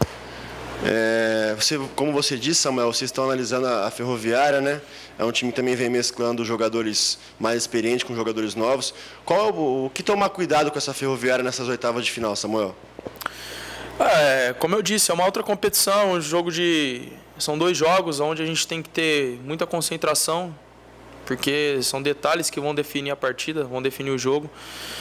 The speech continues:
Speaker 2: E é uma equipe experiente, com jogadores que tem uma rodagem um pouco maior do que a nossa, já que a gente é uma equipe jovem,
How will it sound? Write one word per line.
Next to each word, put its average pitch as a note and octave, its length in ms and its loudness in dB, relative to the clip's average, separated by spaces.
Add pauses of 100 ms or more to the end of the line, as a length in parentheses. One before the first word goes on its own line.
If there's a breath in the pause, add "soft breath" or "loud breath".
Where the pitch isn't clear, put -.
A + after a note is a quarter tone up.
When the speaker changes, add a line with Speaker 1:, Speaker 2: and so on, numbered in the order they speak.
(420 loud breath)
Speaker 2:
E B2 840 0
é A#2+ 40 0
uma C3+ 140 -2
equipe D3 480 -2
experiente, D3 720 0
com C#3+ 120 -4
jogadores C3 840 0 (320)
que A#2+ 160 -2
tem C3 120 2
uma C3+ 120 0
rodagem B2+ 420 2
um - 40 -16
pouco C3+ 220 -4
maior C3 220 2
do B2+ 80 -4
que B2+ 100 -6
a C3 80 -2
nossa, D3 420 -2 (760 loud breath)
já A#2 80 0
que - 80 -4
a A#2+ 40 4
gente A#2+ 140 -2
é B2 40 -6
uma B2 100 0
equipe A#2 500 -4 (280)
jovem, B2+ 420 0